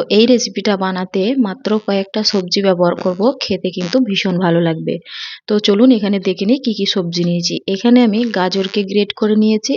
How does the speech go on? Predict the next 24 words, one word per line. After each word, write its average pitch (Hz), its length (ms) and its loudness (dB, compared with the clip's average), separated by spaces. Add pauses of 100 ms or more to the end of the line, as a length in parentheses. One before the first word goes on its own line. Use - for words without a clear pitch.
আলুকে 202 400 0
কিন্তু 240 280 2 (140)
এইভাবে 214 360 4
সরু 208 300 0
সরু 214 280 2
লম্বা 185 280 2
লম্বা 196 260 0
করে 208 200 -2
কেটে 214 280 -2
নিয়েছি, 214 280 0
আপনারা 208 340 0
কিন্তু 202 180 -2
একটু 269 140 -2 (100)
চৌকো 196 300 2
করেও 202 220 2
কেটে 190 180 -4
নিতে 190 240 -4
পারেন। 190 260 0 (680)
আর 202 60 4 (100)
নিয়েছি 214 300 2 (100)
হচ্ছে 220 240 0
অল্প 202 240 2 (120)
একটু 254 180 -2
ফুলকপি, 185 580 -2